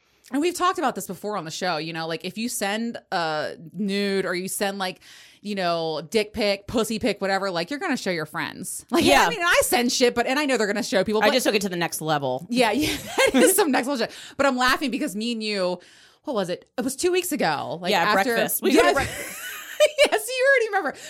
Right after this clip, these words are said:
Speaker 1: And I was, like, sitting there and we were, oh my God, we were so hungover. That was after B B D was here, remember?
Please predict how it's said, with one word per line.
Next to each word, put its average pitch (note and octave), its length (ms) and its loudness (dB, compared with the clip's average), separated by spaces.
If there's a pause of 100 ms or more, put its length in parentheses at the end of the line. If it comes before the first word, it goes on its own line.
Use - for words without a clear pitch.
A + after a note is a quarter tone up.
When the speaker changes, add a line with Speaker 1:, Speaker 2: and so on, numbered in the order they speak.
(180)
Speaker 1:
And C#4 160 2
I C4+ 100 4
was, C4 140 2
like, B3 160 2
sitting B3 300 -2
there G3+ 260 0
and G#3+ 140 0
we A3 80 -2
were, G3+ 180 -4
oh A3+ 80 0
my A3 120 -2
God, G3 180 2
we F#3 60 -4
were F3 80 -6
so G3 400 0
hungover. F3 400 -2
That G3+ 100 2
was B3 100 0
after A#3+ 200 0
B G#3+ 180 -4
B G3 100 -4
D F3+ 160 -2
was D#3 120 -8
here, D3 160 -6
remember? D3+ 440 -6